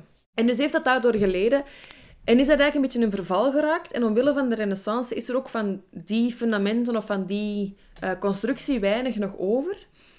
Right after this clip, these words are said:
Want het eigenlijk, het is eigenlijk stilaan neergehaald tussen vijftien achtentwintig en zestien zestig. Dus een redelijk lange periode waarin dat er weinig gebeurde in het, ehm,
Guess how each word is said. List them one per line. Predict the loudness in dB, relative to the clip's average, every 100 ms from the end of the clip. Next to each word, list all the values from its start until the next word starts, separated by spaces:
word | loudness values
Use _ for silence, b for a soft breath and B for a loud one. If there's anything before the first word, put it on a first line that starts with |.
| b b b
Want | 0
het | 2 2
eigenlijk, | 0 0 -4
het | 0
is | 2
eigenlijk | 2 0 -2
stilaan | 0 2 2
neergehaald | 2 2 0 -2 -2 -2 -4
tussen | -6 -6 -4 -6 -4
vijftien | -4 -4 -8 -8
achtentwintig | -8 -8 -6 -4 -4 -6 -8
en | -8 -6
zestien | -6 -6 -10 -8
zestig. | -8 -8 -10 -8
Dus | -6 -4
een | -2
redelijk | -2 -4 -4
lange | -4 -4
periode | -4 -2 0 0
waarin | -2 -4
dat | -8
er | -6
weinig | -4 -2 -2 -4 -6
gebeurde | -8 -6 -6 -4
in | -4 -6
het, | -6
ehm, | -6